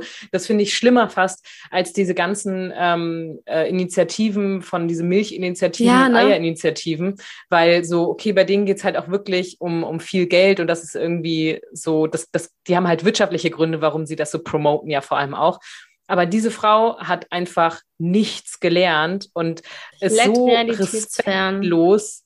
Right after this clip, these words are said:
Speaker 1: gegenüber von Tieren und auch gegenüber Menschen, ähm, mit ihren Vergleichen. Es ist furchtbar.
Speaker 2: Ja, bei diesen Initiativen, da weißt du halt eh, dass die Kacke sind und einfach nur Tiere ausbeuten wollen für Geld. So, du weißt es, es wundert dich nicht mehr, es ist beschissen, aber dann trotzdem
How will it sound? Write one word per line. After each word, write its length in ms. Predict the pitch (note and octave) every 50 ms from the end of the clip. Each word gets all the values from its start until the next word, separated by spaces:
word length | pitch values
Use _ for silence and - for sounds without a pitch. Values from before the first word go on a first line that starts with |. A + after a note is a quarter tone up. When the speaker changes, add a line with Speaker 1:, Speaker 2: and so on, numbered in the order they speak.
| _ -
Speaker 1:
gegenüber 440 | F#3+ F3+ F3+ F3+ F3+ F#3+ F3 F#3 F3+
von 420 | - - E3+ E3 E3 E3 D#3+ - - _ _
Tieren 680 | - - - B3 C#4 C4+ A3 G3 G3 G3 G3+ G#3+ A#3 G#3+
und 260 | - F3 E3 E3 -
auch 120 | D#3 -
gegenüber 320 | - F3 F3+ E3+ E3+ E3+ E3+
Menschen, 720 | F3 F3+ G3+ A#3+ A#3+ - - F#3+ F3 F#3 G3+ A3+ A3+ - - - - - - -
ähm, 260 | E3+ F3 F3 F3 E3+
mit 120 | E3 D#3+
ihren 180 | E3 F3 E3+ E3
Vergleichen. 1000 | E3+ F#3 E3+ D#3 E3 D#3+ E3 G3 A#3+ C4+ A#3 - - E3 E3 F3 F#3+ G#3+ G#3+ G#3 - _ _ _ _ _ _ _ _ _ _ _ _ _ _ _ _ _ - D3 - _ _ -
Es 180 | F3+ - -
ist 460 | - - - - - - - - - _ _ _ - E3
furchtbar. 560 | - - - - - G#3+ G#3+ G3+ G3+ G3+ G3 F3+
Speaker 2:
Ja, 100 | - _ - - - - -
bei 120 | A3 G#3+
diesen 180 | G#3 B3 A#3+ C4
Initiativen, 760 | B3+ C4+ C4 C4 B3+ - B3 A3 G#3+ - C#4 D4 C#4+ C4+ B3
da 120 | A3+ G#3+ G#3
weißt 240 | A3+ B3+ C#4+ - -
du 40 | A#3
halt 180 | A3+ G#3+ G#3+ -
eh, 120 | A3 B3
dass 200 | A3 A3 G#3 G#3
die 120 | - G3+ G#3
Kacke 380 | - - - A3 A3 A#3+ A3
sind 180 | G#3+ G#3+ G3+ -
und 60 | -
einfach 260 | E3 G3 G#3 G#3 G#3+
nur 160 | G#3+ G3+ G3+
Tiere 240 | G#3 - B3 A3+ G3
ausbeuten 460 | D#3+ D#3+ F#3 - - F#3+ F3+ E3 F#3+
wollen 160 | F#3+ F#3+ F#3+ F#3+
für 160 | - G3 F#3+
Geld. 280 | - F#3 G3 A#3 B3
So, 80 | - G#3
du 160 | F3+ F3 E3+
weißt 300 | F#3+ F#3+ G3+ B3 B3 -
es, 160 | C#4 C#4+ C#4
es 160 | G3+ G3+ G3+ F#3
wundert 420 | F3 E3+ F#3+ A3 A#3+ B3 B3 B3
dich 140 | B3+ B3 -
nicht 160 | B3 B3 B3
mehr, 140 | A#3 G3+ D#3
es 120 | G3+ -
ist 120 | F3+ E3+ -
beschissen, 580 | - F3 - - - B3+ C#4 C#4 - C#4+ B3+
aber 240 | - F#3+ F#3+ F#3 F#3
dann 280 | F3+ F3+ F3+ F3 - -
trotzdem 640 | - - G#3 G#3+ G#3 G#3 G#3 G3 F#3+ F#3 E3+ -